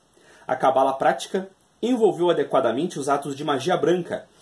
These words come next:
e foi censurada pelos cabalistas, por aqueles completamente puros de intenção, no que se refere a reinos inferiores,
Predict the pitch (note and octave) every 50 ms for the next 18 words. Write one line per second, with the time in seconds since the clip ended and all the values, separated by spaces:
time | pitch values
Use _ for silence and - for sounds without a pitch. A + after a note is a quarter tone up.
0 | - - - - - C3+ - - F3 F3+ - - - - F3 G#3 G3+ - - -
1 | A3 F#3 D3+ D#3+ G3+ G3+ F#3 - - D3 C3+ B2+ - - B2+ A#2+ A#2 G#2+ G#2+ G#2
2 | G2+ - - - - - - - - _ - - - - - _ - E3+ E3+ D#3
3 | - G3 G3+ G#3 G3 - - - - F3+ E3+ F3 F3+ F3+ F#3+ - G3+ F3 F3+ F3
4 | - G3 - - - G3+ A#3+ A3+ G#3+ D#3+ C#3 D#3 C#3+ C#3 C#3+ B2 A2+ - - -
5 | A#2+ F#2+ F2 - - _ _ _ - - - - D3+ D#3+ D#3+ - E3 - - G3+
6 | F#3 F#3+ F3 F3 - F3 F3 F3+ F3+ D#3 D3 D#3+ E3 E3+ E3 - F3+ E3+ - -
7 | F3 E3+ D3 D#3+ E3+ - G#3+ G3+ - - -